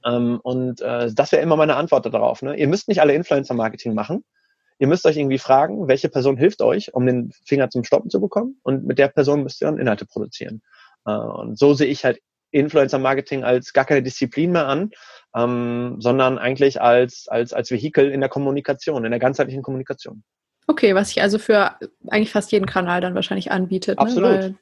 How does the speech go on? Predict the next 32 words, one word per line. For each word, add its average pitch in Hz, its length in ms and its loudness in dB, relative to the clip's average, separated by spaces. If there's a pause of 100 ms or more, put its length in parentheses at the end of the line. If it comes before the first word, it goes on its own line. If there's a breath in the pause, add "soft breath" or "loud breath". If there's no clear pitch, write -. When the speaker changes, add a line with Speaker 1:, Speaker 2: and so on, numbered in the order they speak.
Speaker 2:
bleibst 135 160 2
Speaker 1:
Also - 140 2
Speaker 2:
ja 131 40 0
Speaker 1:
wir - 100 2
Speaker 2:
vielleicht 202 240 0
auch - 40 0
Speaker 1:
haben 135 80 -6
Speaker 2:
vor 214 100 0
einem 196 140 0
Out-of-Home-Poster 190 760 -2
stehen, 190 360 -2
wenn 185 160 -6
du 190 120 -4
da - 120 -2
Speaker 1:
Ey, 208 80 -2
Speaker 2:
jemanden 196 240 -2
Speaker 1:
abso-, - 120 0
Speaker 2:
siehst, 190 220 -6
Speaker 1:
absolut. 175 320 0
Speaker 2:
den 196 80 0
du 196 80 -6
Speaker 1:
Wir 131 100 0
haben 151 100 0
Speaker 2:
kennst. 143 100 0
Speaker 1:
ja 139 40 -2
gerade 147 240 4
irgendwie 147 260 -2
drü-, 139 280 -2
draußen 143 460 0
wurde 143 200 0
ja 120 60 0
irgendwie, 143 440 -4